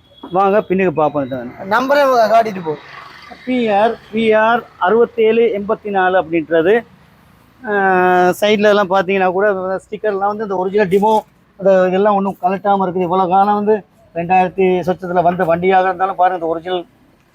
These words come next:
Speaker 1: உரு குலையாமல் இருக்கின்ற ஒரு வண்டி.
Speaker 2: டயர் நூற்றுக்கு நூறு. ஆ.
Speaker 1: ஆமாங்க, புது டயருங்க, நல்ல
Speaker 2: புது
Speaker 1: டயர்.
Speaker 2: டயர்.
Speaker 1: ஆமாங்க,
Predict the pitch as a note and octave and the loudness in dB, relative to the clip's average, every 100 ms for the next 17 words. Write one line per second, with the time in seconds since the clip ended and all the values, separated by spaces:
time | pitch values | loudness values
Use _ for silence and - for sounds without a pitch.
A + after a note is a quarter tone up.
0 | - - F3 A3 - _ _ _ _ - | -4 2 4 4 2 _ _ _ _ 0
1 | G3+ G#3 G#3+ G#3+ G3+ F#3+ F#3+ F#3+ A#3 E3 | 2 4 4 2 0 -2 -2 0 0 2
2 | D#3+ D#3+ F3+ G3+ B3 G#3 C4 D4+ C#4+ D#4 | 0 0 0 -2 -2 0 2 2 0 0
3 | D4+ C#4+ C4 G#3 F#3+ G3+ G3+ F3+ - - | 0 0 2 0 0 -2 -2 -6 -12 -10
4 | F3+ F3 E3+ D#3 G3 F#3+ F3+ E3+ F#3 G3 | -4 -2 -4 -4 -4 0 2 2 4 2
5 | F3+ F3 A#3+ F3 F#3 - - E3+ D#3+ D#3+ | 2 2 2 2 0 -2 -4 -2 0 0